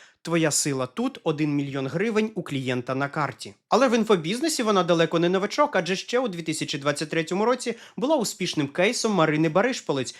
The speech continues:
і, як каже, заробила чотириста тридцять тисяч гривень. І от що мені пише підписниця, яка впізнала Аду. Останнє, що бачила в неї в сторісах, вона продавала магічний заряджений крем.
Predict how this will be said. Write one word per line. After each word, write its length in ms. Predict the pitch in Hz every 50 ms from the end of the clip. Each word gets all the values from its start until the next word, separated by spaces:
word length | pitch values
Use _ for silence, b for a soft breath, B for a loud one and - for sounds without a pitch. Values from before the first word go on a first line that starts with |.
| b b
і, 100 | - 180
як 160 | 165 151 -
каже, 320 | - 151 160 220 214 202 156
заробила 560 | 135 170 214 214 185 139 143 143 156 190 208
чотириста 600 | - - 202 - - 147 143 147 147 - - 196
тридцять 440 | 185 - 151 135 123 - 160 156 -
тисяч 360 | 139 120 - 143 127 - 139
гривень. 380 | 143 165 196 180 127 113 98 - _ _ _
І 80 | 180
от 120 | 180 247 -
що 220 | - - - 202
мені 180 | 202 202 202 190
пише 320 | - - 180 - - 156
підписниця, 640 | 151 175 175 - - 302 302 - 233 196 - -
яка 200 | 170 180 - -
впізнала 600 | 262 269 - 233 214 175 160 165 147 143 151 175 - -
Аду. 360 | 208 196 175 147 123 107 b b b b b b
Останнє, 500 | 202 - - - - 226 233 226 214 185
що 240 | - - - 190
бачила 440 | 180 175 208 196 190 - 175 156 160
в 80 | 151 165
неї 200 | 175 175 165 151
в 60 | 156
сторісах, 600 | - - - 214 262 262 226 - - - 117 - _
вона 260 | 156 170 220 233 233
продавала 680 | 220 - 202 196 190 185 214 175 196 202 233 240 240 233
магічний 680 | 220 226 247 220 147 151 160 170 - - 202 208 220
заряджений 720 | 196 180 196 185 165 151 143 143 139 131 147 160 156 160 156
крем. 380 | - - 180 180 180 151 120